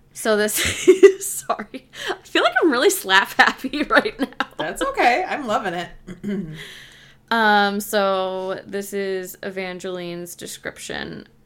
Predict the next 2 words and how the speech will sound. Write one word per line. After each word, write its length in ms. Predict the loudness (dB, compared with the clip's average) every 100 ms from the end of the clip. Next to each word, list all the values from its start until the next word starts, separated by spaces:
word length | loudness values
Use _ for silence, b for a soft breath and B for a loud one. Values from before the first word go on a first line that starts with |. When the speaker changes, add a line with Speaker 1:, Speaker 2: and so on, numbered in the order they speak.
| -12
Speaker 1:
of 600 | -10 -8 -8 -10 -14 -20 _ _ _ _ _ _ _
Jax. 720 | -12 -10 -10 -18 -20 -20 -20